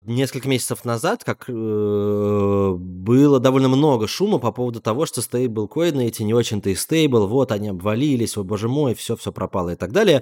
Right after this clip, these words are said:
Потом, правда, выяснилось, что они, типа, упали на два процента или что-то вроде того,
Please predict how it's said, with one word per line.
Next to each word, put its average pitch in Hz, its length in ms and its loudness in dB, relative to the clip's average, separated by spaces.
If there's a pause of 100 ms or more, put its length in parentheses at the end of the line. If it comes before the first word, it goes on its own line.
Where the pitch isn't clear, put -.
(140)
Потом, 160 240 4
правда, 131 280 0
выяснилось, 120 340 2
что 110 100 -6
они, 107 160 -2
типа, 82 460 -10 (120)
упали 95 360 -6
на 85 140 -8
два 82 120 -10
процента 117 520 -8
или 82 100 -10
что-то 78 240 -16
вроде 80 220 -14
того, 156 340 -6